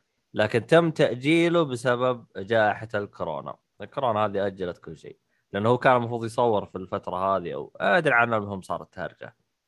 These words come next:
<clears throat> طبعًا السلسلة هي كترتيبًا، آه، بدت في Mission Impossible، آه، ستة وتسعين، بعدين Mission Impossible اثنين عام ألفين، بعدين Mission Impossible، آه، ثلاثة عام ألفين وستة،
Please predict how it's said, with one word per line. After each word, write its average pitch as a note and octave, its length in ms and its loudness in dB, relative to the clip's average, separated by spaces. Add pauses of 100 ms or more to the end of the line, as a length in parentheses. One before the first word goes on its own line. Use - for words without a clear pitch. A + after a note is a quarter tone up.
(120)
<clears throat> - 280 -6 (520)
طبعًا E3+ 200 6
السلسلة F#3+ 500 4
هي E3 120 2
كترتيبًا، A#2 840 -4 (360)
آه، G2+ 220 2
بدت C3 380 2
في G2 320 -6
Mission G#2+ 300 -4
Impossible، A2+ 520 -4 (520)
آه، E2 640 -10
ستة G2 220 -14
وتسعين، G#2+ 480 -8 (400)
بعدين A#2 360 2
Mission G#2+ 260 -2
Impossible F2+ 460 -6
اثنين C3+ 420 2 (280)
عام F#2 300 -2
ألفين، B2+ 460 0 (640)
بعدين A2+ 640 4
Mission G#2 280 -6
Impossible، F2+ 460 -8 (160)
آه، D#2 380 -6
ثلاثة G#2+ 680 0 (160)
عام F2+ 180 -6
ألفين F2+ 220 -6
وستة، C3 540 -4